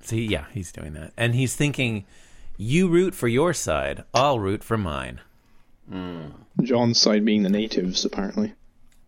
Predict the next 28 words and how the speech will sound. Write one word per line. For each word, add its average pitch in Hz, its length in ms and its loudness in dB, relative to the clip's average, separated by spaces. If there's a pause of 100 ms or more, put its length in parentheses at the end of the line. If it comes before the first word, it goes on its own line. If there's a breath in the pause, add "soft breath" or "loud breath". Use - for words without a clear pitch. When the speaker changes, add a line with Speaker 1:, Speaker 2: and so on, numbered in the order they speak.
(160)
Speaker 2:
Yeah. 82 280 -16
Speaker 1:
Yeah. 107 300 4 (1900 loud breath)
Speaker 2:
I, 170 360 2
like, 147 280 0 (280)
you 180 140 4
know, 220 460 4 (120)
there's 147 240 4
so 214 220 4
much 208 300 2
here 147 280 4
to 127 220 0
like. 76 480 -4 (640)
John's 156 400 4
socks 117 540 4
look 107 240 -4
great. 80 460 -4 (760)
Um, 90 840 2
you 101 220 0
know, 87 120 0
we 95 160 0
lo-, 110 200 2
we 113 120 4
always 120 260 4
love 101 260 2
to 120 100 0
see 113 200 2
the 95 80 0
hassock - 680 0